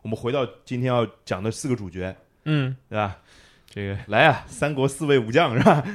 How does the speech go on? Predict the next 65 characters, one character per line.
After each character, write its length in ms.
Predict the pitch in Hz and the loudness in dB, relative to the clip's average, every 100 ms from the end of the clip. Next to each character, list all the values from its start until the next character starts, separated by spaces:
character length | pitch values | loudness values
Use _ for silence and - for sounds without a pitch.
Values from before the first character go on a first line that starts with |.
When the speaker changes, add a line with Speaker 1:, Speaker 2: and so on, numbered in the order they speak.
| 175 135 - - | -12 -16 -20 -8
Speaker 1:
我 120 | 117 | -8
们 100 | 107 | -6
提 160 | - 131 | -6 0
到 160 | 196 | 0
第 140 | 196 196 | 0 -4
一 60 | |
个 80 | 208 | -2
人 100 | 143 | -2
是 80 | 151 | -4
布 100 | 139 | -8
登 120 | 139 | -6
霍 100 | 147 | -4
尔 80 | - | -4
德 60 | 92 | -6
嘛， 80 | 95 | 2
Speaker 2:
啊， 180 | 160 151 | 2 2
对。 160 | 165 | 0
Speaker 1:
对 20 | |
吧？ 220 | 120 85 - - - | -2 -6 -14 -16 -2
我 120 | 113 | -2
不 80 | 196 | 0
想 160 | 139 | -2
去 80 | 135 | -4
定 180 | 175 160 | -6 -4
义 120 | 143 | -6
什 120 | 117 | -6
么 140 | 101 107 | -8 -10
布 200 | - 135 | -8 -8
登 120 | 131 | -4
霍 80 | 127 | -4
尔 60 | |
德 80 | 104 | -4
是 120 | 143 | -8
不 60 | 127 | -10
是 60 | |
个 40 | 120 | -10
好 140 | 101 | -10
教 140 | 98 110 | -6 -4
练， 200 | 107 98 | -6 -8
这， 120 | 104 | -16
这 180 | 95 110 | -10 -10
件 100 | 104 | -8
事 120 | 113 | -12
情 120 | 98 | -12
我 100 | 90 | -10
觉 160 | 98 98 | -8 -6
得 480 | 104 98 92 90 78 - | -4 -4 -4 -8 -14 -10
没 120 | 110 | -6
有 100 | 120 | -6
必 140 | 120 | -4
要， 120 | 120 - - | -6 -6 -10
Speaker 3:
嗯， 140 | 120 | -10
嗯， 20 | 110 | -4
嗯。 20 | |
Speaker 1:
大 140 | 120 | -2
家 60 | 107 | 0
可 60 | |
以 120 | 127 - | -4 -6
听 140 | - 151 | -10 -8
友 140 | 101 | -6
自 100 | 131 | -8
己 60 | 104 | -10
去 120 | 107 | -10
定 200 | 110 101 | -12 -12
义。 180 | 101 | -14